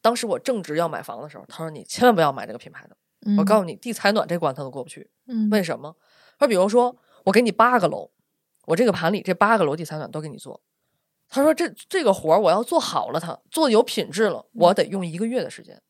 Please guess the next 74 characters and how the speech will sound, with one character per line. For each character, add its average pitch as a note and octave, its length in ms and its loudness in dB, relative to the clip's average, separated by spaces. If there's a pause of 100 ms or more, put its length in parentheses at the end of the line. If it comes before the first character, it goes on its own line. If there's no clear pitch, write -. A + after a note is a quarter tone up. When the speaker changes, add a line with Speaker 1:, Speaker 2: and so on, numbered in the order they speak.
(100)
Speaker 2:
嗯。 G#3+ 340 -8
Speaker 1:
但 C#4 160 4
是 A#3 80 0
地 B3 140 -6
产 - 180 -8
商 F3+ 160 0
告 F#3+ 160 4
我， - 220 -10 (100)
半 C4 180 4
个 F3+ 80 0
月 F#3+ 140 0
必 A#3+ 220 -6
须 B3 120 -4
完 G3+ 160 -6
活 - 140 -16
儿。 - 80 -20 (960)
我 F#3+ 100 0
说 B3+ 140 4
：“你 A#3 140 2
完 D3+ 200 2
得 B3 80 4
了 G#3 200 4
吗？” G2+ 180 -14 (380)
他 C#4 100 -2
说 D4 80 4
：“完 F3 180 2
得 B3+ 80 2
了。” - 300 -4 (180)
Speaker 2:
嗯。 A3 240 -10 (440)
Speaker 1:
我 C#4 180 2
只 C#4+ 80 -2
要 A#3+ 140 4
不 E4+ 160 -2
好 F3+ 160 0
好 F#3 100 0
干， A3 200 4
我 A3+ 100 2
肯 A#3+ 160 -2
定 C4 100 0
能 B3 100 -2
完 C3+ 140 -4
得 C#3 80 -14
了。 - 180 -16 (180)
Speaker 2:
<laughs> - 520 -4 (640)
Speaker 1:
连 C#4 220 4
他 F4 340 2
都 D#4+ 160 2
最， D4+ 220 -2
对 C#4+ 300 -2
自 C#4+ 180 0
己 E3+ 160 -6
做 A3 180 2
的 F#3 80 4
这 F#3 120 -2
个 F#3 80 -6
地 G3 80 -6
采 F3 160 -4
暖 F#3 200 -6
这 E3 80 -2
个 D#3 80 -4
东 D#3 160 -8
西， D#3 200 -12
他 - 120 -6
都 G3+ 80 -2
没 E3+ 120 -4
有 B2+ 80 -8
信 C3+ 180 -10
心， B2+ 180 -10
所 E3 140 -10
以 F3+ 60 -6
他， - 180 -8
他 B3+ 160 2
只 E3 280 0
能， F#3 300 2